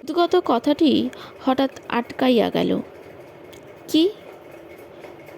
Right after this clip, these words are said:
বিনয় সামলাইয়া লইয়া আবার আরম্ভ করিল। "বিনিতা, আজ শুক্লা একাদশী।"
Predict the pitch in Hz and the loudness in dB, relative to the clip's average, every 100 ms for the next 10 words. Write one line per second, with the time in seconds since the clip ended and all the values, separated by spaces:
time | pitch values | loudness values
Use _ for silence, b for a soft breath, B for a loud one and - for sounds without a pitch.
0 | - 262 330 392 415 - 302 269 294 320 | 2 4 6 4 0 0 2 4 6 6
1 | 339 320 294 320 330 277 285 - 220 240 | 4 4 4 4 4 4 2 0 2 4
2 | 247 220 - 175 - - 240 - - - | 4 4 2 0 0 -2 -4 -12 -20 -20
3 | - B B B - 226 262 262 269 - | -20 B B B 0 4 6 6 2 2
4 | 285 226 247 - 233 233 - - - 254 | 2 2 0 2 2 2 -2 -6 0 0
5 | - 254 208 - - 170 - - 240 | 4 4 4 0 0 0 -2 -4 -4